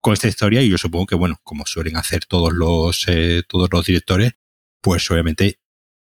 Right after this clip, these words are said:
él le daría su vuelta a la, al, al guión, aunque no aparezca acreditado,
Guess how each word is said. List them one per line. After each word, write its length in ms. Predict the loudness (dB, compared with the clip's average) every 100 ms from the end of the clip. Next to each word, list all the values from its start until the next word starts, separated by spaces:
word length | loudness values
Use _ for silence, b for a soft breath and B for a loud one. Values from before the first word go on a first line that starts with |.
| -4
él 220 | 0 2 4
le 80 | 4
daría 400 | 4 4 2 2
su 200 | 0 0
vuelta 760 | 2 2 2 0 0 0 0
a 40 |
la, 400 | 0 0 0 0
al, 580 | 0 2 2 2 2 0 2
al 120 | 0
guión, 480 | 4 4 6 4 0 B B B
aunque 240 | -2 0
no 120 | 0
aparezca 720 | 0 0 -4 -4 -4 -2 -2 -2
acreditado, 480 | -2 -2 0 0